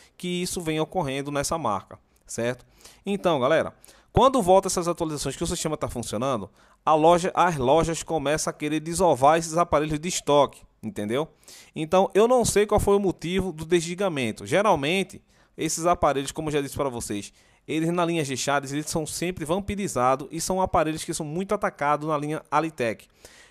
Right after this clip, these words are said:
E por isso que ele tem uma instabilidade no sistema de duas antenas, porque a galera consegue fazer um head share através desse sistema deles lá. Não sei como, nem procurei saber. Eu sei que a galera consegue fazer,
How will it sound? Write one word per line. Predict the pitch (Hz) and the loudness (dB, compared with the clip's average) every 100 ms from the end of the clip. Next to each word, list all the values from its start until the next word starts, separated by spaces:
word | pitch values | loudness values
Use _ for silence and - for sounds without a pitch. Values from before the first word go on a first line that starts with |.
| _ | _
E | 170 | 0
por | - 220 | 4 6
isso | 196 196 | 4 -2
que | - | -2
ele | 208 | -4
tem | 202 | -2
uma | 202 202 | -2 -2
instabilidade | 202 226 208 208 151 156 165 | 0 0 0 -2 4 4 4
no | 170 | 0
sistema | - 175 160 165 | -6 -4 -2 -2
de | 156 | -2
duas | 151 160 | 0 2
antenas, | 190 - 170 156 | 0 -2 -2 0
porque | - | 0
a | 156 | 2
galera | 160 160 | 2 2
consegue | 165 214 - 156 165 | 0 -2 -2 -2 -2
fazer | 165 160 | -2 -2
um | 160 | 0
head | 156 160 | -2 -4
share | - 135 | -2 -2
através | 143 156 127 120 | 0 -2 0 -2
desse | 123 123 | -2 -6
sistema | 170 - 151 160 | -8 -6 -6 -4
deles | 143 151 | -6 -6
lá. | 151 110 92 _ - - | -4 -4 -6 _ -20 -10
Não | 123 147 | -4 -2
sei | - 170 | 0 -4
como, | - 147 160 170 170 _ _ | -4 -2 -2 -4 -10 _ _
nem | 107 127 147 | -8 -6 -4
procurei | 151 - 147 143 | -6 -4 -6 -6
saber. | - 170 104 95 - _ | -6 -6 -8 -10 -16 _
Eu | 110 | -10
sei | - | -8
que | 131 | -6
a | |
galera | 139 131 131 | -2 0 0
consegue | 160 170 131 127 | -2 -4 -4 -2
fazer, | - 135 90 | -2 -2 -10